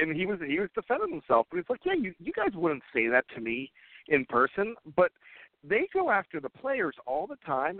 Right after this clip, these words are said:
and a lot of it is on Facebook, and they're hiding behind, behind the fact that, that they're not gonna get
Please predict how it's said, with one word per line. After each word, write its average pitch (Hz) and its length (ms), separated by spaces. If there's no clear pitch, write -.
and 147 240
a 131 60
lot 156 180
of 170 120
it 160 100
is 175 140
on 165 260
Facebook, - 480
and - 100
they're 147 140
hiding 175 400
behind, 151 380
behind 165 420
the 156 80
fact 156 400
that, 147 140
that 139 200
they're 160 160
not 160 220
gonna 190 100
get 180 160